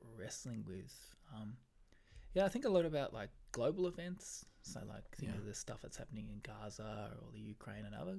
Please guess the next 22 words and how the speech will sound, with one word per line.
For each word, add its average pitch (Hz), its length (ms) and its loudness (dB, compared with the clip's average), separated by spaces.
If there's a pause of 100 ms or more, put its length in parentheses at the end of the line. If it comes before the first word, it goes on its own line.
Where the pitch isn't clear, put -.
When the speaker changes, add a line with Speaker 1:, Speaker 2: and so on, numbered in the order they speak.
(120)
Speaker 1:
places. - 420 -10
There's 233 200 -10
lots 117 320 -4
of 165 120 -4 (140)
innocent 190 400 -4 (160)
kiddies 104 640 -6
Speaker 2:
Yeah. - 200 -6 (380)
Speaker 1:
they're 113 120 -4
getting 110 280 -4 (280)
bombed 95 340 -8 (400)
and 98 160 -10
killed. 131 380 -12 (320)
And 101 80 -8
it's 104 100 -10
like, - 80 -8
well, 98 120 -8
they 151 100 -2
didn't, - 180 -10 (760)
it's - 120 -8
not 185 100 -12
their 165 180 -8
fault. - 260 -8